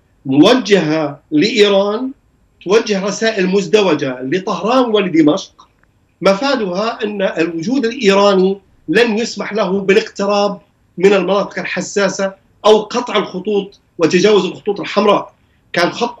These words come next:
أحمر واضح بالنسبة لجنوب سوريا، هناك خط، آه، أردني وإسرائيلي بعدم السماح لميليشيا إيران بالوجود في هذه المنطقة،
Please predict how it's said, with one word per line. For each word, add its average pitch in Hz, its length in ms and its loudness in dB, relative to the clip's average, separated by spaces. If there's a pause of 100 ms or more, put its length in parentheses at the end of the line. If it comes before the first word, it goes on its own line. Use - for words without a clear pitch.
أحمر 208 320 2
واضح 196 500 4
بالنسبة 175 440 -2
لجنوب 165 540 2
سوريا، 185 540 0 (840)
هناك - 220 2
خط، - 520 -6 (140)
آه، 165 260 2
أردني 233 340 2
وإسرائيلي 220 840 -4
بعدم 202 260 0
السماح 190 580 -4
لميليشيا 175 520 -4
إيران 214 460 2 (280)
بالوجود 185 520 2
في 165 140 0
هذه 165 260 2
المنطقة، 190 600 -2